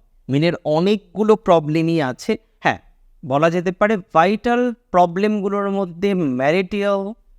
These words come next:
হেলথ, somehow প্রফেশনাল এবং মনিটারি, এই তিনটে বিষয় কিন্তু অনেকটা, আহ, বলা যেতে পারে প্রয়োজনীয় বা আন্ডারস্ট্যান্ডিংয়ের জায়গাটাকে অনেকটা দূর এগিয়ে নিয়ে যেতে হবে আজকে।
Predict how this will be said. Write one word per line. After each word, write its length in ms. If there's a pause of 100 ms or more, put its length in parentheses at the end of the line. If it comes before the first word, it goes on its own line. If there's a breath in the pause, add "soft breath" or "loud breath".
(300)
হেলথ, 360 (1120)
somehow 360
প্রফেশনাল 640
এবং 320
মনিটারি, 520 (760)
এই 200 (120)
তিনটে 400
বিষয় 440
কিন্তু 760
অনেকটা, 960 (640)
আহ, 100
বলা 280
যেতে 280
পারে 340
প্রয়োজনীয় 1000
বা 140
আন্ডারস্ট্যান্ডিংয়ের 720
জায়গাটাকে 520
অনেকটা 380
দূর 160
এগিয়ে 340
নিয়ে 180
যেতে 240
হবে 240
আজকে। 340